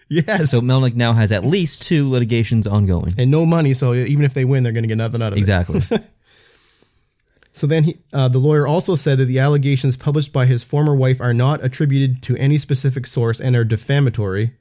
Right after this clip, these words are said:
Speaker 1: Uh, given that the litigation is imminent, Mister Little will not be making further public statements regarding these matters at this time. So if we look at this from a,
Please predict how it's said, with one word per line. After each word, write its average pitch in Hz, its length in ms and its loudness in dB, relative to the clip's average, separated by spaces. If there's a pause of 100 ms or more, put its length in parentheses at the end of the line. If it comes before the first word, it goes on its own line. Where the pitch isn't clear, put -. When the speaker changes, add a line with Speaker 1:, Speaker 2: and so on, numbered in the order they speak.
(540)
Speaker 1:
Uh, 107 140 2
given 139 300 2
that 147 100 0
the 143 80 0
litigation 135 520 2
is 113 160 0
imminent, 135 380 2
Mister 123 240 0
Little 123 300 2
will 120 80 2
not 123 180 0
be 123 80 -2
making 117 300 0
further 117 280 -2
public 110 300 -4
statements 113 400 -2
regarding 110 380 0
these 104 180 -2
matters 104 300 0
at 95 40 -6
this 98 140 -4
time. 101 340 -4 (380)
So 139 520 0 (440)
if 156 140 -8
we 160 80 -2
look 247 200 -4
at 233 120 -6
this 208 180 0
from 170 240 -2
a, 131 160 0